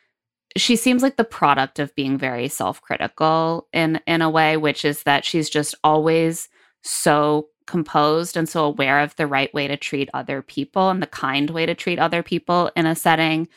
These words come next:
that it does give me the sense that she's not accustomed to giving herself that much grace, that she expects a lot from herself. And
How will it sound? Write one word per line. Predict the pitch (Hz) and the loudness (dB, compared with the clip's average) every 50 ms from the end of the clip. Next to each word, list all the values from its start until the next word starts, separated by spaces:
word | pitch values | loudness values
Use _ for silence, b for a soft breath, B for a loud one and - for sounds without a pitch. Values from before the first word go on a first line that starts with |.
| b b b b b _ | b b b b b _
that | - 185 160 147 139 135 123 - - _ _ _ _ _ | 2 4 4 4 4 2 0 -2 -6 _ _ _ _ _
it | - 165 156 | 0 0 2
does | 170 151 147 147 | 2 0 0 0
give | - 170 165 | -4 -4 -2
me | 151 147 | 0 0
the | 151 | -2
sense | 147 - 151 131 131 147 - - | -2 -2 -4 -4 -4 -6 -8 -4
that | - 135 135 - - - - _ | -2 0 0 0 -2 -4 -8 _
she's | - - - 175 160 151 - | -6 -2 0 0 0 2 2
not | 165 147 147 | 2 2 2
accustomed | 147 - - 135 123 - - 151 139 139 - | 0 -2 -4 -6 -6 -6 -6 -6 -6 -6 -6
to | - 143 | -6 -8
giving | - 135 123 127 127 151 | -8 -8 -8 -8 -10 -8
herself | - 151 151 - - - - - - - - - - - - - _ | -8 -10 -10 -10 -8 -6 -6 -4 -4 -6 -6 -10 -16 -20 -20 -6 _
that | 143 - - - | -2 -2 -2 -4
much | - - - - - _ | -10 -12 -12 -14 -16 _
grace, | - - 67 - - 175 - - - - | -12 -10 -8 -8 -8 -8 -8 -10 -10 -4
that | - 147 - | -4 -4 -4
she | - - - 156 | -4 -2 0 0
expects | 147 - - - - - - - 135 113 - - - - - | 0 0 -2 -4 -6 -10 -6 -4 -4 -6 -4 -8 -12 -8 -4
a | - 151 147 143 - - | -2 -2 -2 -2 -4 -8
lot | 131 131 - - - - - - _ | -6 -2 0 0 0 -2 -4 -8 _
from | - - - - | -8 -8 -8 -8
herself. | - - 165 - - - - - - - 170 - - - - _ b b b b b b b b b b b _ _ _ _ - | -12 -14 -12 -10 -8 -6 -4 -4 -4 -4 -4 -6 -8 -16 -20 _ b b b b b b b b b b b _ _ _ _ 0
And | 156 151 147 135 127 123 131 135 | 0 2 2 2 0 0 -2 -4